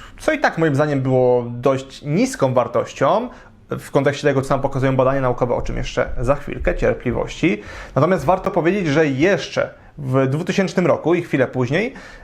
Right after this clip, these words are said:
w większości krajów świata ta norma wynosiła dwieście pięćdziesiąt miligramów na decylitr, czyli znacznie, znacznie więcej niż teraz, aż o sześćdziesiąt jednostek więcej. No i ktoś może powiedzieć: Hola, hola, przecież bardzo możliwe, że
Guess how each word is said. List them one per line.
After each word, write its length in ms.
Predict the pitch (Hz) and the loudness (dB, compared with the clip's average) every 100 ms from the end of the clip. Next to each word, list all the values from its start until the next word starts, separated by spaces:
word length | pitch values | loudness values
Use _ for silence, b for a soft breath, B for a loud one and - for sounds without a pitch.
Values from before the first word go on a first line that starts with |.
| - | -8
w 240 | - 120 | -4 0
większości 500 | 127 160 156 202 220 | 2 2 2 0 0
krajów 300 | 208 170 165 | 2 2 2
świata 260 | - 156 190 | 2 2 2
ta 140 | 185 | 2
norma 240 | 135 143 160 | 4 4 4
wynosiła 420 | 160 151 135 151 | 4 2 4 2
dwieście 380 | 139 143 147 160 | 2 0 2 0
pięćdziesiąt 500 | 170 175 269 226 135 | 2 2 2 2 2
miligramów 440 | 127 131 127 131 | 2 2 4 4
na 100 | 127 | 2
decylitr, 440 | 123 127 147 - - | 2 2 0 0 -2
czyli 260 | 147 151 | 0 2
znacznie, 340 | 135 156 - 151 | 2 0 0 0
znacznie 360 | 151 147 151 | 0 0 -2
więcej 440 | 127 131 143 151 143 | 2 0 2 2 0
niż 220 | 131 - | 0 2
teraz, 380 | 160 131 120 - | 2 2 0 -2
aż 400 | 120 - - - | -4 -4 -14 0
o 160 | 135 | 2
sześćdziesiąt 560 | 135 139 127 139 135 131 | 2 0 0 0 0 0
jednostek 480 | 131 131 131 127 117 | 2 0 0 -2 0
więcej. 380 | 131 139 - - B B B B | 0 0 -4 -14 B B B B
No 80 | - | 0
i 80 | 170 | 2
ktoś 160 | 175 | 0
może 180 | 151 139 | 0 0
powiedzieć: 340 | 131 123 - - | 2 2 0 -2
Hola, 260 | 202 196 | 2 2
hola, 360 | 117 123 143 135 B B | 2 2 2 0 B B
przecież 340 | - 196 175 123 | -2 0 0 2
bardzo 320 | 156 151 143 | 2 2 0
możliwe, 600 | 117 113 160 135 117 113 | 0 0 0 2 0 0
że 340 | 120 127 127 | 0 2 2